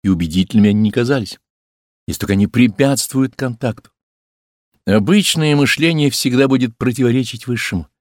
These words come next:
ибо давно было сказано, что земная мудрость — вражда против Господа. Поймем это широко,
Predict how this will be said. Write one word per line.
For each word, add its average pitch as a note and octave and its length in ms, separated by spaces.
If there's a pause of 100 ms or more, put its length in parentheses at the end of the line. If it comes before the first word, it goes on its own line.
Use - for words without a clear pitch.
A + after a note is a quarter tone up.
(300)
ибо F#2 100
давно F#2+ 380
было G#2+ 180
сказано, G2+ 400
что F#2+ 220
земная G2 560
мудрость — A#2+ 440 (340)
вражда G#2 420
против F#2 300
Господа. E2+ 380 (840)
Поймем F#2 380
это F2 120
широко, E2 560